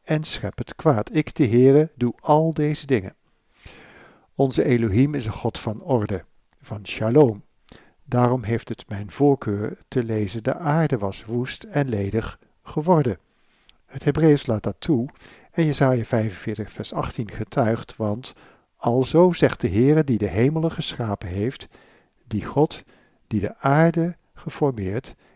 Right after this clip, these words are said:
en die ze gemaakt heeft, hij heeft ze bevestigd. Hij heeft ze niet geschapen dat zij ledig,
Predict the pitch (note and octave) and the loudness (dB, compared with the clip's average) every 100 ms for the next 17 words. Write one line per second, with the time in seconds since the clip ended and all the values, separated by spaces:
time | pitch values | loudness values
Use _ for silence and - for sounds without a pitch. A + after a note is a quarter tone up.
0 | _ - A#2 A#2+ B2+ - B2+ G#2 F#2+ - | _ -10 -6 -4 -4 -4 -4 -4 -4 -6
1 | - A2 C#3+ - - _ _ - - E3+ | -4 -2 -4 -10 -20 _ _ -20 -6 4
2 | E3+ C3 - A2+ C3+ - D3+ - - - | 6 6 4 -2 -2 0 -2 -2 -10 -14
3 | - _ _ _ - A#2 G2+ - G2+ B2 | -20 _ _ _ -6 -4 -2 -6 -4 -4
4 | - - - - A#2 A2+ C3 A#2 - - | -4 -6 -6 -2 -2 0 -2 -4 -6 -4
5 | G#2+ C3+ D3 G#2+ - - | -2 2 2 2 -4 -6